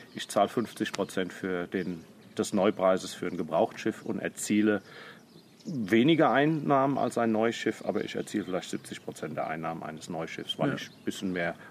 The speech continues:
Speaker 1: weil bisschen mehr Rabatte gegeben werden müssen als im Vergleich zum Neuschiff und vielleicht auch mal eins, zwei, drei Wochen weniger gebucht ist, aber die sind dann meistens an den Randzeiten, die eh nur ein Drittel des Peak-Saisonpreises sind.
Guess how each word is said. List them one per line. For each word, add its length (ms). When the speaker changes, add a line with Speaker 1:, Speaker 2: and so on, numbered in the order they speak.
Speaker 1:
weil 160
bisschen 260
mehr 140
Rabatte 320
gegeben 400
werden 240
müssen 260
als 220
im 120
Vergleich 380
zum 180
Neuschiff 380
und 180
vielleicht 400
auch 120
mal 160
eins, 240
zwei, 180
drei 280
Wochen 260
weniger 340
gebucht 400
ist, 160
aber 220
die 240
sind 200
dann 140
meistens 460
an 160
den 140
Randzeiten, 840
die 240
eh 60
nur 240
ein 100
Drittel 400
des 160
Peak-Saisonpreises 1300
sind. 460